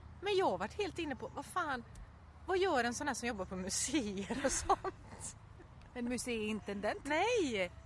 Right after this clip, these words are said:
Speaker 1: Är det en
Speaker 2: Det är en
Speaker 1: kurator?
Speaker 2: konservator.
Speaker 1: Kan man inte vara en kurator
Speaker 2: Ja,
Speaker 1: där
Speaker 2: jag
Speaker 1: också?
Speaker 2: vet inte.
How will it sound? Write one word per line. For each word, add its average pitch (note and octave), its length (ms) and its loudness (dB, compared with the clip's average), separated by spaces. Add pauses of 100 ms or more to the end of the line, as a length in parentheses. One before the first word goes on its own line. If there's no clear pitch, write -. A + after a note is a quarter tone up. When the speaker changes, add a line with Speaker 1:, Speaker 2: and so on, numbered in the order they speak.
(280)
Speaker 1:
Är D#4+ 140 -2
det D#4 100 2
en D4 260 -4
Speaker 2:
Det - 60 0 (120)
är F4 80 12
en G4 60 2
Speaker 1:
kurator? E4+ 200 12
Speaker 2:
konservator. E4+ 920 6 (1160)
Speaker 1:
Kan F4+ 140 -6
man F#4+ 60 -2
inte F#4 160 -8
vara D#4 240 0
en A#3+ 120 -4 (180)
kurator C#4 580 -4 (180)
Speaker 2:
Ja, G3+ 80 -6
Speaker 1:
där A#3 220 6
Speaker 2:
jag E3+ 100 2
Speaker 1:
också? A3 220 6
Speaker 2:
vet C5+ 320 6
inte. A4+ 260 2